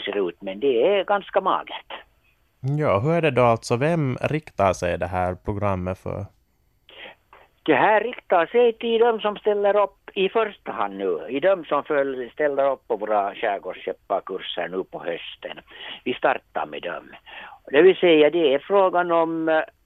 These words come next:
Speaker 1: människor allt mellan, vad ska vi säga, tolv till, eh, femtio plus,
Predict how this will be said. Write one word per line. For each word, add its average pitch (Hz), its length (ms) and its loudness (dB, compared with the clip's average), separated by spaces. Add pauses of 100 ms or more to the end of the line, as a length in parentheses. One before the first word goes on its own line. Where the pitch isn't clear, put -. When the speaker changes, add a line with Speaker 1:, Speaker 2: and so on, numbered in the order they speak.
Speaker 1:
människor 160 640 -2
allt 151 340 -4
mellan, 147 480 -2
vad 139 140 -4
ska - 180 -8
vi 139 140 -2
säga, 151 380 -2
tolv 135 840 -2
till, 123 500 -8
eh, 113 140 -2 (720)
femtio 135 420 -8
plus, - 500 -4